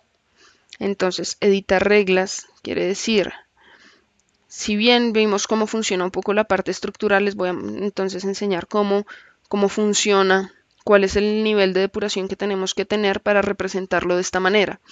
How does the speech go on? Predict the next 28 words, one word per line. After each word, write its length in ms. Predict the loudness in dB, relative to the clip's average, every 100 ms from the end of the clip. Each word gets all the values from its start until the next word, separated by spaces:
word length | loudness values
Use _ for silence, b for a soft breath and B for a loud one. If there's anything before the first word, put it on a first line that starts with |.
| B B B
Entonces, 400 | 0 2 2 0
si 180 | -2 0
un 120 | 2
elemento 420 | 2 2 0 0
es 80 | 0
estructural 680 | -2 -2 -6 -6 -2 0 -2
de 100 | -2
carga, 380 | 2 2 2 -6
entonces 440 | -8 -8 -8 -6
yo 160 | -4 -2
pongo 340 | -2 0 2
unos 240 | 2 0
criterios 500 | -2 -2 0 0 0
de 100 | 4
selección. 500 | 4 4 0 -8 -12 -16
Entonces, 260 | -14 -14
tú 120 | -8
me, 160 | -8 -8
me 200 | -8 -6
vas 180 | -4 -4
a 60 | -4
seleccionar 800 | -4 -4 -4 -4 0 0 0 _ B B B B
los 180 | -8 -6
tipos 280 | -6 -4 -2
de 80 | 2
elementos 500 | 2 0 -4 -8 -8
que 160 | -6
son 640 | -6 -6 -4 -2 -2 -6